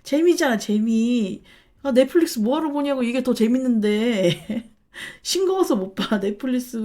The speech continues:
무슨 드라마 구간에 싱거워. 이런 게 훨씬 더 재밌어. 제가 또, <laughs> 어, 순탄하게 살지 못했습니다. 그래서 경찰서도 많이 가고 그랬습니다. 십만 원, 백만 원 여기까지는 요-, 이게 통한단 말이죠. 근데 천만 원 따위,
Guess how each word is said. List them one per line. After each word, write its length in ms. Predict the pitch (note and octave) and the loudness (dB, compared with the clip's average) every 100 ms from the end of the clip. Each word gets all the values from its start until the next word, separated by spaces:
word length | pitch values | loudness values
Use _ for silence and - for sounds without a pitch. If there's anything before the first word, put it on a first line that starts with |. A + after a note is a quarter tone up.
| G#3+ | -4
무슨 180 | G#3 G#3 | -4 -4
드라마 420 | G3 G#3+ A3+ G#3+ | -4 -2 -2 -2
구간에 540 | F#3+ F#3 G3+ B3 G3+ | -4 -4 -2 -2 -4
싱거워. 720 | F#3 - F4+ D#4+ - - G#3+ G#3 _ - | -6 -6 -4 -4 -6 -10 -16 -20 _ -4
이런 260 | A3+ D#4 | -2 -2
게 120 | C4+ | 0
훨씬 380 | G#3 C4 F4 A4+ | -2 -2 -4 -2
더 80 | D4+ | -2
재밌어. 380 | G3 - - - _ | -4 -12 -16 -20 _
제가 300 | - A3 G#3+ | -8 -8 -8
또, 420 | - G#3 G#3+ A#3 - _ - | -8 0 0 0 -8 _ -20
<laughs> 540 | - - D#4+ - _ - | -16 -14 -16 -18 _ -12
어, 140 | G3+ | -8
순탄하게 500 | G3+ E4+ D4 D4 C4+ | -4 -4 -4 -4 -4
살지 240 | B3+ C4 A3+ | -4 -4 -4
못했습니다. 1000 | F#3+ A#3+ A3+ A3 F#3+ E3+ E3+ G3 G3 - - | -6 -8 -6 -4 -4 -4 -6 -6 -8 -10 -18
그래서 540 | - F#3 G3 B3+ B3+ A3+ | -12 -10 -6 -4 -4 -4
경찰서도 520 | G#3 G#3 A#3+ A3 G#3 | -6 -6 -6 -6 -6
많이 240 | F3+ G#3 | -6 -4
가고 240 | G#3+ G3+ G3 | -4 -6 -8
그랬습니다. 840 | G3+ G#3 - - G#3 - G#3 G#3+ B3+ _ | -10 -12 -12 -14 -14 -12 -14 -14 -16 _
십만 420 | - E4+ G4+ G4+ | -12 -8 -4 -2
원, 140 | D4+ G#3+ | -2 -2
백만 360 | F#3+ G#3 A3+ | -2 0 0
원 140 | G#3 F#3 | -2 -2
여기까지는 920 | F3+ A3 - A#3+ G#3+ G3 G3 G3+ F3 | -2 -2 -4 -4 -2 -4 -2 -2 -2
요-, 140 | F3+ F3 | -4 -2
이게 200 | G3+ G3+ | -2 -2
통한단 400 | D#4+ E4 C#4 G3+ | -2 -2 -2 -2
말이죠. 280 | E3+ F#3 G#3 | -2 -4 -6
근데 300 | F#3+ F3+ - - - | -4 -4 -6 -10 -12
천만 360 | - F4 E4 D#4+ | -6 -4 -2 -4
원 220 | D4+ D4+ | -6 -4
따위, 400 | A#3+ C#4+ F4 | -4 -2 -4